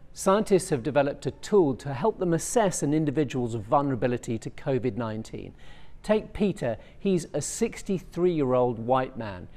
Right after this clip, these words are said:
Now, his body mass index of thirty-seven adds five years to his covid age, but it's his type two diabetes that has the biggest impact, adding eight years, giving him an overall covid age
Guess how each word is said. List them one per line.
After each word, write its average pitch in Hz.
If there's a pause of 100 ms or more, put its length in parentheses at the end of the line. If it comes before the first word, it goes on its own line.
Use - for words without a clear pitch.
(180)
Now, 127
his 127
body 214
mass 120
index 110 (100)
of 117
thirty-seven 139 (380)
adds 143 (240)
five 160
years 139
to 127
his 113
covid 127
age, 98 (340)
but 147
it's -
his 147
type -
two 156
diabetes 127
that 110
has 131
the 131
biggest 139
impact, 110 (300)
adding 147 (260)
eight 185
years, 104 (300)
giving 190
him 139
an 135 (160)
overall 165
covid 185
age 117